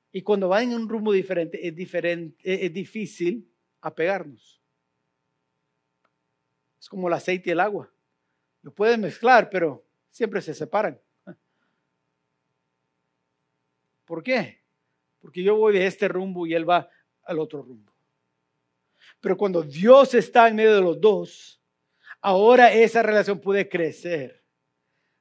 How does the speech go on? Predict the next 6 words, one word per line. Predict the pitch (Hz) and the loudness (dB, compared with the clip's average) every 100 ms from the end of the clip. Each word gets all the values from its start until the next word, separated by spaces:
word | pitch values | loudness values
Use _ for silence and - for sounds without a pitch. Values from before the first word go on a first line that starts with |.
| _ | _
Porque | - 180 | -8 0
ahora | 180 208 | 2 0
tenemos | 202 175 185 165 | -2 -6 -8 -10
un | 175 | -8
propósito | 170 156 165 - 156 156 _ _ _ _ | -10 -10 -14 -14 -16 -16 _ _ _ _
común. | - 147 156 131 107 | -10 -6 -6 -6 -12